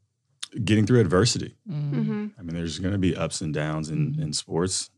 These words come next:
Speaker 1: And so dealing with losses, dealing with disappointments, uh, how do you come back from those things?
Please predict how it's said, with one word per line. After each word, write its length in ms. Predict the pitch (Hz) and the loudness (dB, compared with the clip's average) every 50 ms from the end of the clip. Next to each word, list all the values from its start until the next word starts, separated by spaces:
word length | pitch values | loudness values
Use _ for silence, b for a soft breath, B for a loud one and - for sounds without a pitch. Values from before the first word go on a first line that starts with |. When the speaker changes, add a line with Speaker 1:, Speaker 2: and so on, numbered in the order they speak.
| _ _ _ - - - | _ _ _ -20 -14 -10
Speaker 1:
And 140 | 80 78 | -8 -8
so 440 | - - - - 80 78 76 73 73 85 82 76 | -6 -6 -4 -2 -2 -2 -2 -2 -4 -6 -8 -6
dealing 360 | 73 - 95 95 92 90 90 85 | 0 2 2 4 4 2 2 0
with 160 | 85 85 82 | 0 -2 -2
losses, 720 | 85 80 80 80 80 - - - 80 78 76 - - - - _ _ _ _ _ _ | 0 0 2 2 0 -2 -2 -4 -4 -4 -4 -4 -8 -10 -14 _ _ _ _ _ _
dealing 260 | - 90 90 90 87 82 | 0 0 2 2 2 0
with 120 | 82 73 | -2 -2
disappointments, 960 | 69 85 - - 82 - - 85 82 80 78 78 78 78 78 - - - - _ _ _ _ 101 | -4 -4 -4 -4 -6 -6 -4 -2 -2 0 0 0 -2 -2 -2 -4 -6 -8 -10 _ _ _ _ -14
uh, 80 | 107 101 | -12 -8
how 180 | 90 87 90 82 | -6 -4 -2 -2
do 60 | 82 | 0
you 180 | 82 80 78 | -2 -2 -4
come 260 | 76 - 87 85 80 71 | -6 -6 -6 -6 -6 -6
back 240 | 65 78 80 80 | -4 -4 -4 -6
from 200 | - - 85 78 76 | -6 -8 -8 -6 -4
those 220 | 80 80 76 - | -4 -4 -4 -4
things? 520 | - 80 80 76 76 76 76 - - - | -4 -2 -2 0 0 -2 -2 -4 -6 -8